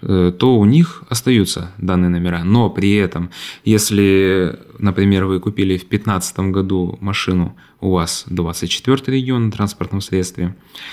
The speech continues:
если вы меняете место жительства, э, хотите, там, восстановить С Т С, то вам обязательно надо будет поменять свои номера.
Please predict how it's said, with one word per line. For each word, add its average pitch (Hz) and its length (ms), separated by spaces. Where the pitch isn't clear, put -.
если 147 340
вы 95 140
меняете 92 540
место 123 340
жительства, 87 760
э, 92 480
хотите, 113 800
там, - 200
восстановить 127 520
С 107 120
Т 87 340
С, - 180
то 104 100
вам 107 240
обязательно 92 600
надо 87 260
будет 147 400
поменять 92 440
свои 90 460
номера. 90 540